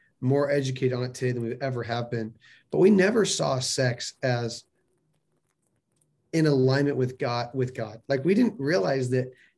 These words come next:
God created sex to be this enjoyment, beautiful thing, uh, enjoyed by two people in the bond of covenant, that sex is really the, the cherry on top of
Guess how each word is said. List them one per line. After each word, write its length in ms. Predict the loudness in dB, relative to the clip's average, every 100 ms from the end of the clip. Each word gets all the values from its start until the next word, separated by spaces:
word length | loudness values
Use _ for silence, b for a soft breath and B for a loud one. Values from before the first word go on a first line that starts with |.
| -8
God 300 | -4 -4 -2
created 300 | 0 0 0
sex 380 | -2 -4 -4 -6
to 100 | -4
be 120 | -2
this 220 | -2 -4
enjoyment, 880 | -2 -2 -2 -2 0 2 0 -2 -4
beautiful 500 | -4 -2 -2 -2 -6
thing, 500 | -6 -2 0 0 -4 B B B -4
uh, 340 | 0 0 -2 -6 -14 _ _ _ _ _ _ _ _
enjoyed 500 | -4 -2 0 0 0
by 160 | 0 -4
two 260 | -4 -6
people 300 | -4 -2 -2 -2
in 160 | -2
the 80 | -2
bond 280 | -2 -2 -2
of 120 | -4
covenant, 440 | -4 -2 0 -2
that 100 | -4 -4
sex 300 | -4 -4 -4
is 100 | -2
really 160 | 0
the, 220 | 0 -4 -6 B B
the 80 | -4
cherry 340 | -2 2 4 4
on 180 | 2
top 380 | 0 -2 -2 -2
of 220 | -2 -2